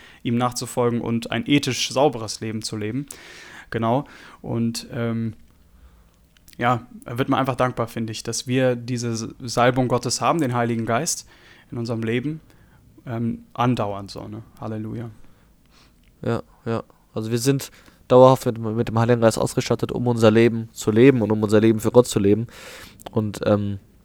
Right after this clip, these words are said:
Speaker 2: da fragt man sich schon ein bisschen, okay, wie haben die Menschen es denn damals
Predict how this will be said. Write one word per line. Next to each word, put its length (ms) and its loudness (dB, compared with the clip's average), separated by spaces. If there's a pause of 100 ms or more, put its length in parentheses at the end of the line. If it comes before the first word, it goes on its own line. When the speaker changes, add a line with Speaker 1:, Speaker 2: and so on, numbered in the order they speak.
(460)
Speaker 2:
da 80 -6
fragt 220 -2
man 100 -2
sich 80 -6
schon 100 -2
ein 140 2
bisschen, 280 0
okay, 360 2 (340)
wie 140 -2
haben 80 -6
die 80 -4
Menschen 320 -2
es 80 -4
denn 160 -2
damals 460 2